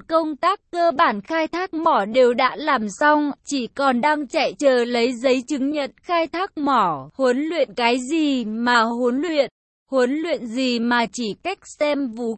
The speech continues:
của phụ nữ? Dương Phụng Tê lời nói trong điện thoại ha ha bật cười, "Chị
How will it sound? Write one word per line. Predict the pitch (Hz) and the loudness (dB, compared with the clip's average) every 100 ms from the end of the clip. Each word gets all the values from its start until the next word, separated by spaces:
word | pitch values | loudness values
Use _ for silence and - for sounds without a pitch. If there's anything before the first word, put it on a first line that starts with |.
| - | -2
của | 240 208 | -2 -2
phụ | 294 240 | -4 -2
nữ? | 262 269 247 302 359 381 | 0 2 0 -2 -4 -6
Dương | 247 262 349 320 | -8 -4 -2 -2
Phụng | - 285 - | -6 -8 -4
Tê | 311 320 320 | 2 2 2
lời | 285 254 | 2 2
nói | 226 226 214 220 262 | 2 0 0 -2 -2
trong | 359 349 320 | -2 -2 -2
điện | 277 254 - | 0 -2 -2
thoại | 294 - | -2 0
ha | 254 311 302 | 0 0 0
ha | 294 302 302 294 | -2 -2 0 0
bật | 240 262 233 - | 0 -4 -4 -6
cười, | 240 226 214 196 - | -2 0 0 -2 -6
"Chị | 285 269 | -8 -8